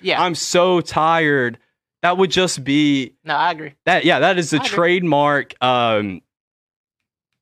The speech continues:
Speaker 2: Arthur Blank,
Speaker 1: Right.
Speaker 2: like,
Speaker 1: It's a
Speaker 2: pick.
Speaker 1: safe
Speaker 2: Him
Speaker 1: move.
Speaker 2: just,
Speaker 1: It's
Speaker 2: yeah,
Speaker 1: a safe,
Speaker 2: exactly.
Speaker 1: it's a
Speaker 2: Just staying
Speaker 1: comfortable,
Speaker 2: with Ra-,
Speaker 1: safe
Speaker 2: no,
Speaker 1: move, yeah.
Speaker 2: go get the name. Like,
Speaker 1: Sure.
Speaker 2: go
Speaker 1: For
Speaker 2: get
Speaker 1: sure.
Speaker 2: the franchise changer, please.
Speaker 1: For sure.
Speaker 2: So I love you, Raheem. I love you, dude. I, I think you're gonna be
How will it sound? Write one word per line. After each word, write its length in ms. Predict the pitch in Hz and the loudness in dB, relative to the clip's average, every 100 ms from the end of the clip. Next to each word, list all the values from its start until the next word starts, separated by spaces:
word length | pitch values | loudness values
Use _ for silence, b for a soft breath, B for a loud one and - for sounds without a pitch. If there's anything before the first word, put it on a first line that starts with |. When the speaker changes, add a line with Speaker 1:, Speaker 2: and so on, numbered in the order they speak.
| - | 0
Speaker 2:
Arthur 320 | 160 156 156 | 0 2 0
Blank, 520 | 131 143 147 139 - | 2 0 2 -2 -6
Speaker 1:
Right. 80 | - | 2
Speaker 2:
like, 260 | 143 123 117 | 2 2 -2
Speaker 1:
It's 60 | |
a 140 | _ - 156 | _ -2 0
Speaker 2:
pick. 40 | 117 | 0
Speaker 1:
safe 180 | 190 180 | -2 0
Speaker 2:
Him 200 | 185 196 | 2 2
Speaker 1:
move. 60 | 180 | 0
Speaker 2:
just, 100 | 185 | 0
Speaker 1:
It's 80 | 220 | 2
Speaker 2:
yeah, 140 | 190 | 2
Speaker 1:
a 20 | |
safe, 100 | 233 | 0
Speaker 2:
exactly. 320 | 196 240 208 185 | 2 2 2 0
Speaker 1:
it's 60 | |
a 20 | 170 | 2
Speaker 2:
Just 160 | 208 | 0
staying 240 | 220 190 220 | 2 0 2
Speaker 1:
comfortable, 60 | |
Speaker 2:
with 100 | 214 | 2
Ra-, 140 | 190 175 | 2 0
Speaker 1:
safe 80 | 175 | 0
Speaker 2:
no, 240 | 214 175 | 0 -2
Speaker 1:
move, 100 | 143 | -4
yeah. 200 | 147 127 135 123 | -8 -10 -14 -4
Speaker 2:
go 400 | 180 202 180 151 | 0 2 0 -2
get 520 | - 180 185 - - | 0 0 0 -4 -4
the 160 | 131 | -2
name. 580 | 113 120 151 151 131 110 | 0 0 0 0 -2 -2
Like, 200 | 123 123 | 0 -2
Speaker 1:
Sure. 80 | 131 | 0
Speaker 2:
go 260 | 147 196 185 | 2 2 0
Speaker 1:
For 60 | |
Speaker 2:
get 160 | 139 185 | 0 0
Speaker 1:
sure. 100 | - | 2
Speaker 2:
the 220 | 156 135 | 0 0
franchise 840 | - - 147 165 156 160 147 143 135 | -2 -2 0 0 0 0 0 0 -4
changer, 800 | - - 147 151 151 127 113 98 | -8 -4 -2 0 -2 -2 -6 -6
please. 880 | - _ 135 151 151 117 87 78 139 | -14 _ -10 -8 -8 -8 -14 -20 -20
Speaker 1:
For 40 | |
sure. 260 | - 135 123 | -14 -14 -8
Speaker 2:
So 180 | 180 170 | -2 0
I 100 | 143 | 2
love 220 | 160 190 | 0 0
you, 140 | 170 | 0
Raheem. 420 | 139 131 131 131 120 | 0 0 0 -2 0
I 80 | 139 | 0
love 260 | 165 165 | 2 0
you, 80 | 110 | -6
dude. 320 | 107 107 117 | -12 -10 -8
I, 160 | 120 135 | -4 -2
I 100 | 127 | -2
think 240 | 131 147 147 | -2 -2 0
you're 100 | 151 | 0
gonna 120 | 147 | 0
be 300 | 139 131 120 | 0 0 -2